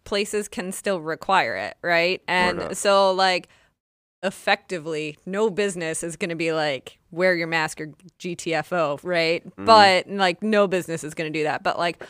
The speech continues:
Speaker 2: <clears throat>
Speaker 1: hospitals will probably still do that, like,
Speaker 2: Right.
Speaker 1: healthcare settings. You'll probably still see it in some places where you're, like, unlikely to,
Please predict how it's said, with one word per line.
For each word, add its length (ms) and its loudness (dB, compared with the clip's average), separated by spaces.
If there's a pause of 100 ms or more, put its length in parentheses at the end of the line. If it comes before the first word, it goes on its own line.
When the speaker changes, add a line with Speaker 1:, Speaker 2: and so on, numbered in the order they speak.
(120)
Speaker 2:
<clears throat> 200 -14
Speaker 1:
hospitals 760 4
will 120 -2
probably 500 0
still 340 -4
do 260 -6
that, 460 4
like, 160 -6
Speaker 2:
Right. 220 2
Speaker 1:
healthcare 160 -4
settings. 420 -6
You'll 100 -6
probably 340 -2
still 240 -2
see 260 -4
it 140 -2
in 180 -10
some 260 -8
places 600 -8
where 200 -6
you're, 200 -10
like, 280 -12
unlikely 600 -14
to, 440 -12